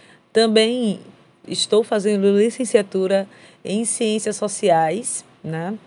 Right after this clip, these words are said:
O bacharelado também em Ciências Sociais, é, na Uniaselv, tá? E, é, minha pós-graduação é em Gestão Educacional, tá? E agora estou fazendo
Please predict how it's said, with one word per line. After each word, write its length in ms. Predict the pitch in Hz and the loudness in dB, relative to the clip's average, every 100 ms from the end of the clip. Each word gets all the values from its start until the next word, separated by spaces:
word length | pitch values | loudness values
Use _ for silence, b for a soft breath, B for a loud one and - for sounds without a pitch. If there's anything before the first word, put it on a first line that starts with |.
| - | -14
O 200 | - 180 | -6 0
bacharelado 580 | 180 185 185 170 170 160 | 2 2 0 2 2 0
também 460 | 156 214 185 190 | 0 4 4 4
em 20 | 220 | 0
Ciências 320 | - 190 - | -2 -6 -4
Sociais, 640 | 175 - 151 151 190 196 - b b b b b | -6 -4 -4 -4 -8 -10 -20 b b b b b
é, 420 | - 185 185 180 | 4 6 8 6
na 120 | 180 | 4
Uniaselv, 960 | 190 214 202 - 160 147 165 - 233 277 - - _ _ - | 2 2 0 -2 0 2 0 -2 -4 -4 -8 -20 _ _ -10
tá? 240 | 156 165 214 B B B B B B _ | -8 -8 -10 B B B B B B _
E, 540 | - 196 214 233 247 262 - - | -10 -6 -4 -2 -2 -4 -8 -6
é, 800 | - 202 196 196 190 190 180 165 170 - _ - | 4 6 6 6 4 6 6 4 -4 -16 _ -10
minha 220 | 180 220 | -2 -2
pós-graduação 1200 | 202 214 254 247 220 202 196 196 - 185 180 175 165 - - | 6 10 10 8 6 8 4 2 -4 -4 -4 -6 -12 -20 -12
é 120 | 170 | -6
em 60 | 190 | -6
Gestão 320 | 185 - 208 | -6 -6 -4
Educacional, 880 | 214 214 190 - 185 165 156 156 240 - _ _ | -4 -2 -2 -2 -6 -4 -6 -6 -8 -10 _ _
tá? 240 | - 165 220 B B B B B _ - | -4 -4 -4 B B B B B _ 0
E 120 | 233 | 4
agora 300 | 247 208 220 | 6 6 2
estou 200 | 226 233 | 2 0
fazendo 920 | 226 233 220 196 196 208 214 240 254 | 2 2 2 0 2 0 0 0 -2